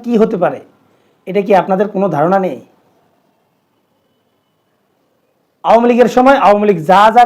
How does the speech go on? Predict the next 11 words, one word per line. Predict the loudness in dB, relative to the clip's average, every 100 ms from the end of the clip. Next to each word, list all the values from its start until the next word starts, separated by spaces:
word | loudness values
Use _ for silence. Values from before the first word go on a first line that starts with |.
| 2
করেছে, | -4 -6 -16 _ _ _ -4
সব | -2 -2
কিছু | -4 -2 0
আওয়ামী | 0 2
লীগের | 0 -2
সমর্থকরা | -4 -4 -6 -2 -2 -2 -12 _ _ -8
এটাকে | -4 -2 -2 -2 -2
সঠিক | 0 2
বলে | 2 2
মনে | 0 -2
করেছে, | -4